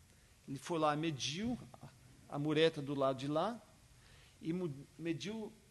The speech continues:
a mureta do lado de cá e disse, "Não. Sa-, as duas muretas são do mesmo tamanho. O problema é que estávamos olhando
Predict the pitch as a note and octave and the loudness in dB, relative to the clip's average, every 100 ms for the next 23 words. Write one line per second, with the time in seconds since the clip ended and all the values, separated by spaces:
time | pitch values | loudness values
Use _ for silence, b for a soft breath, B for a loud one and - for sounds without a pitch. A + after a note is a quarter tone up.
0 | - D3 E3 E3 F3 D#3 D3+ D3+ D3 - | -12 -6 -2 0 -2 -4 -2 -2 -2 -4
1 | E3+ F#3+ G#3 - A3+ F#3 A#2 - - - | -4 -2 -4 -2 -2 0 -2 -8 -20 -20
2 | - - - - - - - - - - | -20 -18 -16 -16 -20 -20 -20 -20 -20 -20
3 | - - - - - G3 - - C#3+ D#3+ | -20 -20 -12 -6 -2 -2 -4 -2 2 2
4 | B2+ A#3+ F#3+ G3+ F3 F3 G3+ G#3 - G3 | 4 4 6 8 8 6 6 6 8 8
5 | G#3+ G#3 D#3 E3 F3+ G3 F#3 F#3 G3 E3 | 6 4 0 2 6 6 6 2 2 4
6 | D3 B2+ G2+ - - b b b b E3 | 2 0 -4 -10 -20 b b b b -2
7 | - G3 D#3+ A#3 B3+ F3 D3+ - - - | 6 6 8 6 6 6 4 4 4 6
8 | G#3 A3+ G#3+ F3+ F#3+ E3+ G3 G#3+ F#3 C3 | 6 6 6 4 4 8 6 8 4 4
9 | B2+ | 0